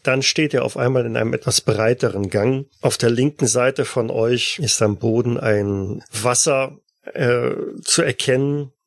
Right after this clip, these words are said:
Da fließt also tatsächlich die, die Kloake, während ein ganz schmaler Steg von vielleicht dreißig, vielleicht vierzig Zentimetern Breite rechts daran vorbeiführt,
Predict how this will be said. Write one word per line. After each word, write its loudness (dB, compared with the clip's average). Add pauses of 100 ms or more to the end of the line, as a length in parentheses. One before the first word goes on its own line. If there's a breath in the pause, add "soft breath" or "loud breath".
(160)
Da 2
fließt 0
also 0
tatsächlich 0
die, 2
die 0
Kloake, 0
während 0
ein -4
ganz 0
schmaler 0
Steg 0
von 0
vielleicht -2
dreißig, 0
vielleicht -2
vierzig 0
Zentimetern 0
Breite 0
rechts 0
daran 2
vorbeiführt, 0